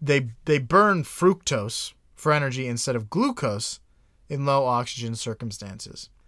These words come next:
So you and I primarily burn glucose for energy because it's more efficient. It's better, but it requires oxygen to burn. Fructose can burn without oxygen.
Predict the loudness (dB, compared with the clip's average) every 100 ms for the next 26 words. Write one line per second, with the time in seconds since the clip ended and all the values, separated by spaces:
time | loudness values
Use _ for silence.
0 | _ -6 4 6 8 6 4 0 -8 _
1 | _ _ _ 0 6 6 6 2 -6 _
2 | -2 4 6 6 2 -4 _ -10 -8 0
3 | 0 2 2 2 0 0 0 0 -4 -8
4 | -6 0 0 0 -6 -8 -8 -10 -14 _
5 | -12 -8 -6 -8 -12 -16 _ _ _ -4
6 | 2 2 2 -2 2 4 4 4 2 2
7 | -4 -12 _ _ _ _ _ _ _ _
8 | _ _ _ -12 -12 0 2 2 -2 -10
9 | _ _ _ _ _ _ 4 4 4 _
10 | _ -8 -6 -6 0 2 4 0 -2 -2
11 | -4 -6 -6 -6 -6 -6 -6 -6 -6 -10
12 | -18 _ _ _ _ _ -2 2 2 2
13 | 2 0 -4 -8 -16 _ _ _ _ -6
14 | -2 0 0 -2 -4 -4 -6 -10 -16 -18